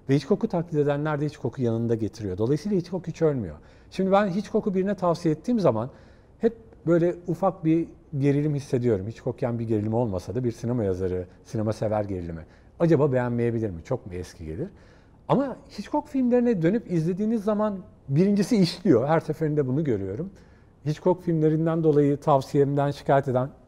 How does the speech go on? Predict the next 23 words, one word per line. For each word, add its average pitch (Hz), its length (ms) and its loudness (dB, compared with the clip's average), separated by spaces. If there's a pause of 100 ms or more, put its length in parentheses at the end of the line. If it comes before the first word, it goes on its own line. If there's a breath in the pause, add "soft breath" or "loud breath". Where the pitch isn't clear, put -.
(160)
kimse 151 240 -2
olmadı. 123 480 0 (100)
Ama 127 160 -2
başka 120 420 0
usta 123 240 -6
yönetmenler 107 540 -6
konusunda 107 380 -6
oluyor. 120 300 0 (600 soft breath)
Ama 220 160 4
başka 277 240 0
bir 254 40 -2
şey 254 160 -2
daha 262 120 6
var. 120 140 4 (120)
Hitchcock 254 300 -2
filmlerini 254 340 2
izlemediğinizde 160 640 2
bile 135 120 -2
aslında 147 260 -4
Hitchcock - 280 -6
sineması 123 360 -6
artık 113 280 -6
izliyoruz. 92 480 -10